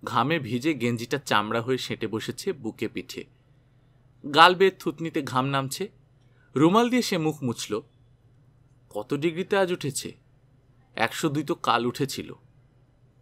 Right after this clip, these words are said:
ছজন নাকি মাঠেই মারা গেছে, কথাটা সে চার পাঁচবার শুনেছে। খ্যাপা ভিড়ের মধ্যে দিয়ে টানতে টানতে তাদের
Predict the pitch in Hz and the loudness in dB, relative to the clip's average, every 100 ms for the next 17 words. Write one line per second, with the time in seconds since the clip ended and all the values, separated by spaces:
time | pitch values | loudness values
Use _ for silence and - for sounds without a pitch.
0 | _ _ _ _ - - 190 220 226 226 | _ _ _ _ -6 2 4 4 0 -2
1 | 202 127 95 - 160 113 82 78 - - | 0 0 0 0 -2 0 -4 -8 -12 -14
2 | - _ - _ - - 208 220 220 - | -16 _ -20 _ -4 2 2 2 -4 -4
3 | 220 - 143 139 147 147 147 151 147 139 | -2 0 2 2 0 -2 -4 -4 -4 -6
4 | - - - _ _ _ _ _ _ _ | -10 -16 -20 _ _ _ _ _ _ _
5 | - 131 135 131 107 120 123 127 117 143 | 0 2 4 0 2 0 2 -2 0 0
6 | 135 135 117 117 - 131 127 - - 123 | 0 2 2 2 0 0 -2 -4 -2 0